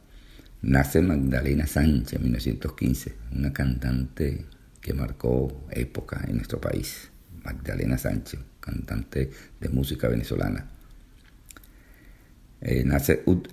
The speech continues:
Hefner, mil novecientos veintiséis, editor de revistas. Este es el, el de la revista Playboy. Néstor Sabarce, mil novecientos treinta y seis, nació tal día como hoy, en mil novecientos treinta y seis, un actor y cantante venezolano.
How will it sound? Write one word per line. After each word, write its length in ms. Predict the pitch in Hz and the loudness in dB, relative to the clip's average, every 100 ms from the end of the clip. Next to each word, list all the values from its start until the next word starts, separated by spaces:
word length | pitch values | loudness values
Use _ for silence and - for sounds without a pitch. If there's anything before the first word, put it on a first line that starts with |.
| - | 2
Hefner, 640 | 87 - 71 62 50 - - - - - | 2 4 4 4 2 -6 -14 -20 -20 -6
mil 160 | 80 64 | 2 2
novecientos 400 | - - - 64 | 2 -2 0 4
veintiséis, 500 | 65 - - 62 57 | 4 2 0 0 2
editor 580 | 65 62 67 67 - - | 4 4 4 2 2 0
de 100 | 78 | 2
revistas. 560 | 73 67 73 - - - 64 | 4 4 2 0 -2 -4 -10
Este 260 | - - | -4 0
es 80 | 120 | 2
el, 240 | 120 73 67 58 | 4 2 0 -2
el 200 | 58 57 | -2 0
de 120 | 65 | 2
la 140 | 62 67 | 2 2
revista 880 | 58 62 - 90 85 58 64 - - - - | 2 0 2 2 4 2 -2 -8 -14 -20 2
Playboy. 480 | 64 57 60 85 - - - - - - - - - - | 4 4 4 2 0 -8 -20 -20 -12 -10 -10 -12 -18 2
Néstor 460 | 76 - 101 139 123 | 6 6 6 2 2
Sabarce, 800 | - 92 95 92 76 - 62 - - - - - - - - 127 | 0 0 2 2 2 -2 -4 -6 -16 -20 -20 -20 -20 -20 -16 -4
mil 180 | - 73 | 2 4
novecientos 460 | 71 69 69 67 90 | 4 2 2 2 4
treinta 240 | 80 76 | 4 2
y 60 | 67 | 2
seis, 420 | - 67 69 - - - - - - | 2 4 4 2 -4 -14 -20 -20 -8
nació 720 | - 64 - 64 64 78 82 - | -4 -2 -2 2 4 4 4 4
tal 140 | 64 | 2
día 160 | 69 65 | 2 4
como 220 | 64 65 | 4 4
hoy, 200 | 78 82 | 4 2
en 160 | 92 | 2
mil 80 | 65 | 0
novecientos 380 | 58 - - - | 0 -2 -2 0
treinta 240 | - 55 | 0 0
y 20 | - | -2
seis, 300 | 58 60 64 | 0 2 4
un 100 | 65 | 2
actor 340 | 65 - 78 | 0 0 2
y 40 | |
cantante 560 | 69 64 60 65 65 67 | 2 -2 0 -2 0 2
venezolano. 680 | 67 64 - - 64 64 | 2 2 -2 0 2 0